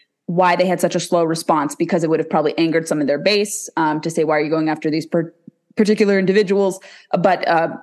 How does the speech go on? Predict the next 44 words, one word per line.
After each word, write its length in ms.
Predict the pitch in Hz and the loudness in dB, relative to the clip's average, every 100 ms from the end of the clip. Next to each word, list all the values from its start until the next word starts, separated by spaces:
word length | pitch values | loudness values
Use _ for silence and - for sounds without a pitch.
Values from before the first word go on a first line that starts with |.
| - | -4
the 180 | 185 180 | 0 4
laws 240 | 180 214 | 2 2
have 120 | 233 | -2
to 60 | 233 | 0
be 100 | 226 | -2
applied 300 | 226 214 202 | 0 0 0
evenly. 500 | 214 202 190 165 151 | 0 0 2 0 0
And 180 | - 165 | 0 0
if 120 | 165 | 0
you 100 | 190 | -2
claim 240 | 180 196 202 | -2 0 0
to 100 | 214 | -2
be 220 | 190 190 | -2 -4
protecting 760 | 180 190 208 180 190 175 170 175 | -4 -2 0 0 0 0 0 2
wildlife 600 | 180 175 180 175 175 - | 2 2 2 0 -4 -8
and 120 | 165 160 | -4 -2
including, 640 | 160 214 208 185 175 160 | 2 2 2 0 0 0
uh, 180 | 151 143 | 0 0
birds 360 | 151 185 180 | 0 0 0
like 140 | 175 160 | -2 0
our 100 | 165 | 0
national 340 | 220 214 190 | 0 -2 -2
bird, 340 | 170 151 151 - - _ - | 0 0 -2 -10 -20 _ -4
uh, 40 | |
you 80 | 165 | 0
gotta 200 | 233 220 | 2 2
apply 240 | 196 208 | 2 2
that 160 | 180 151 | 2 2
law 160 | 165 - | 0 0
evenly. 420 | 180 170 165 151 | -2 -2 -2 -2
So 480 | 147 185 165 160 165 | -2 0 2 0 -2
I 80 | - | -4
appreciate 400 | 170 226 214 208 | 0 -2 0 -2
the 80 | 175 | -2
update, 200 | 156 156 | -2 0
and 100 | 302 | 0
I 60 | 160 | 0
hope 240 | 196 196 | 0 0
that 260 | - - - _ _ | 0 -2 -10 _ _
other 220 | - 180 170 | -2 0 0
person 380 | 185 175 170 | -2 -2 -2
is 200 | 156 151 - | -2 -4 -8
similarly 640 | - 190 175 170 160 160 | -2 2 2 2 0 0
apprehended. 800 | - 151 156 151 160 151 135 147 | 0 0 -2 0 0 0 -2 -4